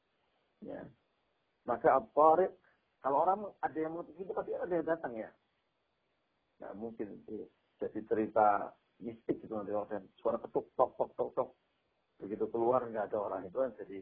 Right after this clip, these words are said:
viral nanti. Itu dulu, dulu ada cerita lucu. Eh,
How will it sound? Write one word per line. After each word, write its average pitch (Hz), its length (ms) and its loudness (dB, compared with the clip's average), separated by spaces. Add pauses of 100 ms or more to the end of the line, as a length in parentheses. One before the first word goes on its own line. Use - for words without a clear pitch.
viral 131 400 4
nanti. 90 160 -18 (800)
Itu 113 240 -4 (320)
dulu, 127 240 -2 (480)
dulu - 240 -8
ada 127 240 -2
cerita 120 320 -8
lucu. 120 400 -10 (800)
Eh, - 120 -12